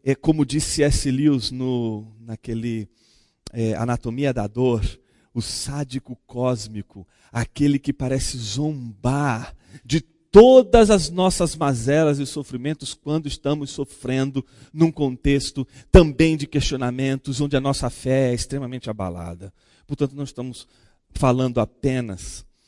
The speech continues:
de uma representação de um imaginário que apenas toma a mente de ateus ou neoateístas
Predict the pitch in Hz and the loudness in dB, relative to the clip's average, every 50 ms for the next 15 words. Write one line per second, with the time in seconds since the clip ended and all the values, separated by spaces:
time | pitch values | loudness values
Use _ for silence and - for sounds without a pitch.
0 | _ _ _ - - - _ - 131 135 135 127 117 117 139 139 - - 135 123 | _ _ _ -20 -20 -20 _ -4 -2 0 0 0 0 2 0 0 0 -2 -4 -4
1 | - 135 127 - 120 113 - - 139 135 131 120 127 127 131 131 123 123 113 117 | -4 -4 -4 -2 -2 -4 -4 -6 -8 -8 -8 -8 -8 -6 -4 -4 -4 -4 -4 -6
2 | 110 110 123 127 127 123 117 104 98 - _ _ _ _ _ _ _ _ - - | -8 -8 -8 -6 -4 -4 -6 -6 -8 -12 _ _ _ _ _ _ _ _ 0 2
3 | 131 127 - _ - 143 143 156 156 151 147 - - - - _ 139 131 131 131 | 2 2 0 _ -2 -2 -2 -2 -2 -4 -4 -4 -6 -8 -8 _ -4 -2 -2 -2
4 | 139 139 135 131 - _ _ _ _ - 117 120 120 117 117 117 120 120 - - | -2 -2 -2 -4 -4 _ _ _ _ -4 -4 -2 -2 -2 -2 -4 -4 -4 -6 -8
5 | - 127 113 - _ _ _ _ 104 104 123 113 107 - _ - 135 135 135 135 | -8 -8 -10 -12 _ _ _ _ -6 -2 0 0 0 -2 _ -2 0 0 0 0
6 | 127 123 127 123 120 127 127 123 123 120 - - 117 107 104 117 123 127 117 - | -2 -4 -6 -6 -4 -2 -2 0 -2 -2 -2 -2 -2 0 0 0 0 0 -2 -2
7 | - - 127 123 - - - - | -4 -4 -4 -4 -4 -6 -8 -10